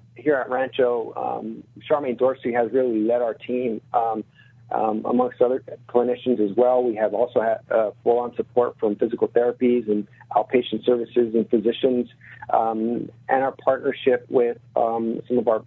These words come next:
vendors and healthcare providers, um, have re-, have really gained momentum, um, in, in leading to successes. So we have actually, um, started to measure, um, some of the delays and the reduction of those delays. We have had some early wins. Uh, I just, I,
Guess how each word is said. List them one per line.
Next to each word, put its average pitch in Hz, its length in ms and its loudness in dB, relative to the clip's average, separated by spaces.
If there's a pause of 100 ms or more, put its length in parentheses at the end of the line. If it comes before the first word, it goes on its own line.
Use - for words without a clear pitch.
vendors 120 340 0
and 110 100 2
healthcare 120 380 0
providers, 110 420 0 (580)
um, 117 360 0
have 113 260 -2
re-, 143 300 4
have 120 180 0
really 143 320 0
gained 123 240 2
momentum, 120 540 0 (440)
um, 113 420 -2 (220)
in, 113 200 0 (300)
in 123 120 2
leading 131 240 2
to - 180 0
successes. 131 600 2
So 139 80 4
we 143 160 2
have 160 240 -2
actually, 127 580 -2
um, 117 420 0
started 131 340 0
to 127 60 0
measure, 120 540 2 (380)
um, 113 500 -4
some 127 120 2
of 120 80 0
the 113 100 2
delays 113 500 0 (160)
and 120 220 0
the 110 40 2
reduction 117 420 0
of 110 100 0
those 107 220 0
delays. 107 380 0
We 113 120 -2
have 117 160 2
had 110 180 0 (120)
some 110 200 0
early 113 240 2
wins. 110 420 0
Uh, 110 220 2
I 117 100 0
just, - 200 -10 (120)
I, 110 160 0